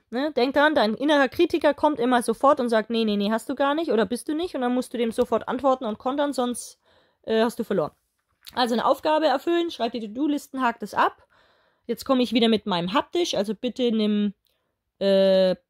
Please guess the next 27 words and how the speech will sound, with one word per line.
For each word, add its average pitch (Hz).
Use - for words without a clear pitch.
Papier 226
und 214
Stift -
oder 302
umweltschonender, 269
gibt 226
auch 214
diese, 202
ähm, 175
so 165
Magic 196
Pad 196
mäßig 170
oder 175
am 165
iPad -
so -
dieses, 165
dass 208
du 247
einfach 277
halt 254
mit 247
einem 233
Stift -
das 233
machst. 156